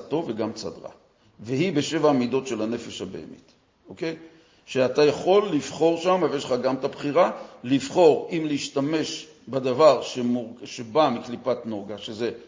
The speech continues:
טוב ורע. כמו שהדוגמה, שולחן, אני יכול להשתמש בו לטוב, אני יכול להשתמש בו לרע. זה קליפת נוגה. כל זמן שיש לך את האפשרות שמתאפשרת על ידי, שניתנה על ידי הקדוש ברוך הוא, מה לעשות עם הדבר,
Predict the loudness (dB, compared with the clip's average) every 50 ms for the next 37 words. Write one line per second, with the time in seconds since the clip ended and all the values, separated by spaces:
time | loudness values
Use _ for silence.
0 | -18 -14 -2 2 4 4 4 2 -4 -10 -10 -4 -2 -2 0 0 0 -2 -2 -4
1 | -10 -18 -20 -20 _ -18 -18 -18 -20 _ _ -4 -2 2 4 4 4 4 2 0
2 | -2 2 6 6 6 6 6 2 -2 -8 -8 -8 0 2 4 4 4 2 -2 -8
3 | -14 -18 -20 -10 -6 -6 0 0 0 0 0 0 0 0 0 0 -2 -2 -4 -4
4 | -4 -2 2 2 4 4 4 0 2 0 0 -2 0 -2 -2 -2 -2 -2 -2 -2
5 | 0 0 2 2 2 0 0 -4 -14 -20 -20 -20 _ -8 6 6 6 6 6 0
6 | -2 0 0 0 0 0 -2 0 0 0 0 2 0 0 0 -2 -2 -2 -2 -4
7 | -2 -2 -4 0 2 2 2 2 0 -4 -2 0 0 2 2 0 0 -2 -8 -16
8 | -20 -20 -20 -20 -20 -20 _ _ -20 _ _ _ _ _ _ _ -8 -2 -2 0
9 | 0 0 0 0 0 0 6 6 6 6 6 2 2 2 2 2 2 0 0 2
10 | 2 2 2 2 0 -2 -10 -16 -16 -16 -10 -6 -2 -2 0 -2 -2 2 6 6
11 | 6 6 6 4 4 4 4 0 -2 -2 -2 -2 -4 -6 -4 -4 -2 0 2 6
12 | 6 8 8 6 4 4 0 -2 -2 -2 -2 -2 -2 -2 0 4 8 8 8 8